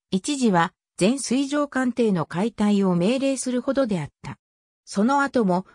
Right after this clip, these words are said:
海軍艦艇はじりじりと消耗を続け、人員不足が深刻になると、ヒトラー有限と海軍補助員と呼ばれる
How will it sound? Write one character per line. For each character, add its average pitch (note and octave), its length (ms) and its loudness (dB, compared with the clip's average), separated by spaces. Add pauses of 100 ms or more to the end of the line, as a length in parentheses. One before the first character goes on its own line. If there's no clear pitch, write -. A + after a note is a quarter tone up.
海 D4+ 280 -2
軍 A3+ 200 2
艦 G#3+ 280 0
艇 A3 240 0
は G#3 120 2
じ A#3+ 180 -2
り C#4 120 0
じ G3+ 160 0
り F3+ 140 2
と D3+ 100 -4
消 F3 280 0
耗 A3+ 180 2
を G#3 100 2
続 F#3 300 -6
け、 F3 260 -2 (220)
人 D4 360 0
員 D4 160 -4
不 C#4 120 -4
足 A#3+ 260 -6
が F#3+ 140 0
深 A#3 280 -2
刻 C#4+ 280 -4
に B3+ 120 0
な A#3 140 2
る G3 100 0
と、 D3+ 220 -4 (240)
ヒ - 160 -18
ト C4+ 100 0
ラ C#4 180 0
ー C#4 60 -2
有 C4+ 160 0
限 A3 220 0
と D#3 140 -4
海 G3+ 260 -2
軍 B3+ 220 0
補 A#3 160 -2
助 C4 120 0
員 G#3 160 2
と E3 140 -4
呼 D#3+ 140 0
ば D#3+ 120 0
れ D#3 120 0
る D3+ 200 -2